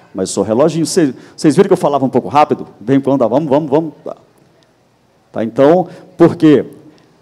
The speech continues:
Mas quando tem que transitar no calendário, eu também transito. Aí eu falo de família, falo de valores,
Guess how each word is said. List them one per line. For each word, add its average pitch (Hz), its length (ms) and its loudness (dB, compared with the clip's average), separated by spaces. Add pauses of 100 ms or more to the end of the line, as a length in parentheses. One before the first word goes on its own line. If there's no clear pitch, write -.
(120)
Mas 113 180 -4
quando 208 260 0
tem 190 160 -2
que 170 80 -6
transitar 135 480 0
no 123 80 0
calendário, 123 640 0 (200)
eu 117 100 -4
também 147 280 -2
transito. 165 560 -4 (200)
Aí 117 80 -2
eu 151 80 4
falo 131 400 -2
de 117 120 -10
família, 117 1120 -4 (200)
falo 117 260 -2
de 104 100 -6
valores, 113 1080 -4